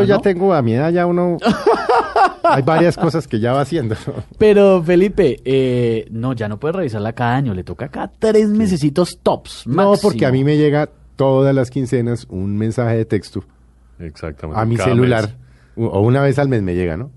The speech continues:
Speaker 3: Ujú.
Speaker 1: En donde dice
Speaker 3: Su empleador le cotizó.
Speaker 1: su empleador le cotizó no sé qué número, ta, ta, ta, ta, ta.
Speaker 3: Exactamente.
Speaker 2: Ah, no, eso está muy bien, porque usted ya hace parte de Colpensiones.
Speaker 1: Pero nunca me salí.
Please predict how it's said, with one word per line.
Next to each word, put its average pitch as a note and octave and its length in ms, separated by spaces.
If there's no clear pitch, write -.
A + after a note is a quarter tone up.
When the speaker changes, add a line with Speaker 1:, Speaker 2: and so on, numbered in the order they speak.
Speaker 3:
Ujú. G2 320
Speaker 1:
En G#2+ 80
donde G#2 260
dice A2+ 720
Speaker 3:
Su F2 60
empleador F2 400
le F#2+ 80
cotizó. F2+ 320
Speaker 1:
su - 20
empleador A#2+ 460
le C#3 100
cotizó B2 560
no B2 160
sé B2 140
qué C#3+ 120
número, C3 360
ta, A#2 160
ta, A#2+ 180
ta, A2 120
ta, A2 160
ta. - 240
Speaker 3:
Exactamente. D#2 920
Speaker 2:
Ah, A2 80
no, G2+ 100
eso F2+ 100
está F#2 160
muy G2+ 120
bien, A#2+ 120
porque A#2+ 160
usted - 140
ya F#2+ 60
hace G2+ 120
parte G#2 280
de G2+ 60
Colpensiones. F2 600
Speaker 1:
Pero E2 220
nunca G2 240
me D3+ 100
salí. F#2+ 260